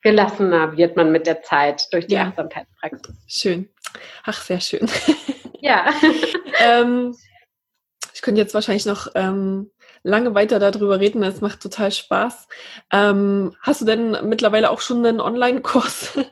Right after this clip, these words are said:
Speaker 2: <laughs> jetzt in den Zeiten oder, ähm,
Speaker 1: Ähm,
Speaker 2: wie kann man
Speaker 1: ich
Speaker 2: denn in
Speaker 1: würde
Speaker 2: so
Speaker 1: es
Speaker 2: Kontakt kommen, wenn, wenn jetzt Leute sagen, das, äh, fanden sie total interessant?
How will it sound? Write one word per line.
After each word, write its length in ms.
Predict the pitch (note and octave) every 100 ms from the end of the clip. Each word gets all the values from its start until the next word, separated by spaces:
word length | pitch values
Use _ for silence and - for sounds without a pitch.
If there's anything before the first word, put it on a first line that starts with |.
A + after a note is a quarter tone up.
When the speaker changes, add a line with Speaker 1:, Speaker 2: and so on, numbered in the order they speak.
| G#4
Speaker 2:
<laughs> 260 | A#4+ G4 C4+
jetzt 220 | B3 -
in 140 | A3
den 160 | A3+ A3
Zeiten 360 | A#3+ A3+ B3 G#3+
oder, 480 | G3 G3+ G3 G3 -
ähm, 440 | F#3 F3+ F#3 F#3
Speaker 1:
Ähm, 480 | B3+ B3 B3+ B3+ C4 A#3+
Speaker 2:
wie 60 |
kann 240 | - B3+ C4
man 80 | A#3+
Speaker 1:
ich 60 |
Speaker 2:
denn 80 | A#3
in 60 | D#4+
Speaker 1:
würde 180 | D#4+ D#4
Speaker 2:
so 80 |
Speaker 1:
es 200 | G#3+ - _ _ _
Speaker 2:
Kontakt 420 | - G#3 G#3+ -
kommen, 320 | - G3+ F3+
wenn, 240 | F3+ E3+ D3+
wenn 160 | F#3+
jetzt 240 | F#3+ F#3 -
Leute 240 | F#3 F#3
sagen, 240 | F3 E3+ E3
das, 340 | F3+ F3 - -
äh, 120 | F#3
fanden 240 | G3+ F#3+
sie 100 | F#3
total 360 | F3+ - - F3
interessant? 640 | F#3 - F#3 F#3 F#3+ F#3+